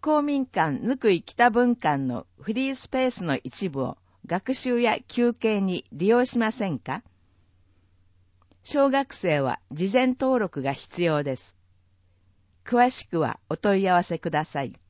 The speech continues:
利用時間、午前十時から正午、午後零時三十分から二時三十分、三時から五時。場所、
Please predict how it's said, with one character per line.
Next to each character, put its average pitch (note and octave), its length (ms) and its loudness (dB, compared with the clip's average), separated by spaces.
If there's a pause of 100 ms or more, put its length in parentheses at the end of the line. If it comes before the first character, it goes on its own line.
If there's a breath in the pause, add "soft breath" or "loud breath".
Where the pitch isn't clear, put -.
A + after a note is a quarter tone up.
(1040)
利 A3 140 2
用 C4 200 6
時 A#3+ 160 -2
間、 - 360 -4 (840)
午 C4+ 180 4
前 E3+ 280 -2
十 C4 240 0
時 F3 140 -6
か D3 160 -4
ら C#3 120 -8
正 F#3+ 340 0
午、 A2 200 -14 (1120)
午 C4 180 4
後 G3+ 160 0
零 A#3+ 260 0
時 D#3+ 140 -10
三 G#3+ 280 -2
十 G#3+ 160 -4
分 C#3 280 -4
か B2 140 -8
ら B2 180 -8 (100)
二 A#3+ 140 2
時 F3 160 -8
三 F3 300 -4
十 E3+ 160 -4 (160)
分、 - 260 -10 (800)
三 B3+ 360 2
時 D#3+ 120 -4
か B2 160 -6
ら A#2+ 200 -10 (120)
五 F3+ 160 0
時。 C3+ 240 -8 (840)
場 F3+ 160 -2
所、 - 260 -2